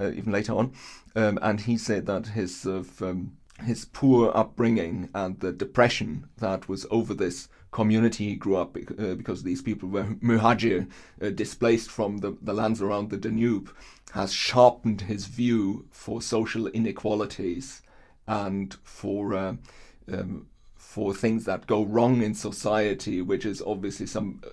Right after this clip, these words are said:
hindsight interpretation because he was this very, uh, um, sharp social commentator and, uh, in the nineteen thirties. Um, and so explaining who you became by how you were brought up, that is very important.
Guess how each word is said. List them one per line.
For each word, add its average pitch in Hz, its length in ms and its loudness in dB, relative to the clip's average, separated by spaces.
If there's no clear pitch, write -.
hindsight 131 640 8
interpretation 107 960 -2
because 107 320 -6
he 110 160 2
was 98 260 0
this 98 160 -2
very, 95 380 0
uh, 92 160 -4
um, 95 260 -8
sharp - 440 0
social - 380 -6
commentator 110 680 -4
and, 95 420 -8
uh, 98 240 -4
in - 100 -6
the 110 80 -6
nineteen 95 320 -6
thirties. - 440 -8
Um, - 260 -10
and - 320 -8
so 107 280 -6
explaining 131 800 8
who 151 160 6
you 139 160 10
became 113 640 2
by 101 440 8
how 113 200 6
you 113 160 6
were 98 160 6
brought 90 320 2
up, 80 220 -4
that - 160 -4
is - 140 -4
very 85 180 -4
important. 90 600 -4